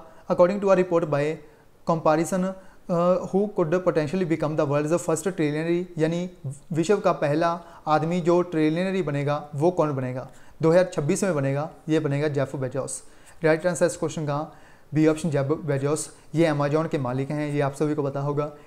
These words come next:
इसके अलावा आपसे पूछा जा सकता है इंडिया के कौन से पर्सन हैं जो दो हज़ार तैंतीस से बनेंगे, यानी दो हज़ार तैंतीस में बनेंगे, इंडिया के कौन से पर्सन हैं जो फर्स्ट ट्रिलियनरी बनेंगे? वो बनेगा मुकेश अंबानी। मुकेश अंबानी जो हैं ये बनेंगे दो हज़ार तैंतीस में,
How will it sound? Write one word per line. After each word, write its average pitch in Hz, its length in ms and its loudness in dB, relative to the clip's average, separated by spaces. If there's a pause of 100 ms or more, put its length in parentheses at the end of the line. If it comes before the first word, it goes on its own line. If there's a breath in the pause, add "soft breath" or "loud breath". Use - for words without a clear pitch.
(100)
इसके 170 220 2
अलावा 190 280 4
आपसे 175 240 0
पूछा 180 200 0
जा 156 100 2
सकता 151 260 -4
है 156 280 -4 (160 loud breath)
इंडिया 185 240 4
के 214 120 2
कौन 185 180 0
से 190 100 0
पर्सन 165 260 -2
हैं 160 300 -6 (220 loud breath)
जो 175 420 2 (180)
दो 151 140 2
हज़ार 175 120 6
तैंतीस 175 340 0
से 190 60 2
बनेंगे, 147 440 -2 (300 loud breath)
यानी 160 140 0
दो 151 120 4
हज़ार 165 160 2
तैंतीस 165 420 -2
में 175 100 0
बनेंगे, 143 320 0
इंडिया 160 200 2
के 175 100 0
कौन 143 160 -4
से 143 100 -4
पर्सन 147 280 -6
हैं 151 300 -6 (220 loud breath)
जो 170 480 2
फर्स्ट 175 360 2
ट्रिलियनरी 185 720 0
बनेंगे? 127 340 -6 (120)
वो 151 140 4
बनेगा 143 260 0
मुकेश 143 380 -4
अंबानी। 131 300 -4 (360 loud breath)
मुकेश 175 400 2
अंबानी 151 320 0
जो 175 120 0
हैं 151 160 -2
ये 156 160 2
बनेंगे 139 320 0
दो 135 100 0
हज़ार 139 160 -2
तैंतीस 139 440 -4
में, 131 80 -8